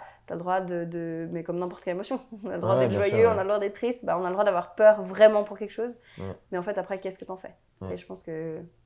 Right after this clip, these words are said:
Speaker 1: c'était ça aussi.
Speaker 2: Mais et, et concrètement par rapport aux crises d'angoisse, parce que c'est, tu vois, je, et, et je comprends ce truc de faut accepter, mais quand t'es dedans, des fois, c'est
Speaker 1: Oui.
Speaker 2: comment,
Speaker 1: <laughs>
Speaker 2: comment
Speaker 1: On est
Speaker 2: faire
Speaker 1: d'accord. Ouais,
Speaker 2: concrètement,
Speaker 1: ouais, oui.
Speaker 2: tu vois, pour, euh,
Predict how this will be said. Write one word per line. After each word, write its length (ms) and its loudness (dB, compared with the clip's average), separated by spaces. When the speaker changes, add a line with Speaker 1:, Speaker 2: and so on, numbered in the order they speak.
Speaker 1:
c'était 240 -18
ça 200 -10
aussi. 180 -14
Speaker 2:
Mais 140 0
et, 300 -6
et 80 -4
concrètement 460 -2
par 100 -2
rapport 220 0
aux 40 -2
crises 200 -6
d'angoisse, 280 -4
parce 200 -16
que 360 -8
c'est, 680 -10
tu 100 -8
vois, 100 -8
je, 60 -6
et, 220 -8
et 40 -6
je 80 -14
comprends 240 -6
ce 100 -6
truc 200 -8
de 120 -6
faut 180 -4
accepter, 680 -6
mais 140 -4
quand 140 -2
t'es 120 -2
dedans, 260 0
des 80 0
fois, 140 0
c'est 240 -6
Speaker 1:
Oui. 180 2
Speaker 2:
comment, 300 6
Speaker 1:
<laughs> 20 -2
Speaker 2:
comment 200 6
Speaker 1:
On 40 4
est 60 0
Speaker 2:
faire 160 6
Speaker 1:
d'accord. 120 -2
Ouais, 80 2
Speaker 2:
concrètement, 480 4
Speaker 1:
ouais, 140 -6
oui. 60 -6
Speaker 2:
tu 40 -8
vois, 180 2
pour, 200 0
euh, 120 0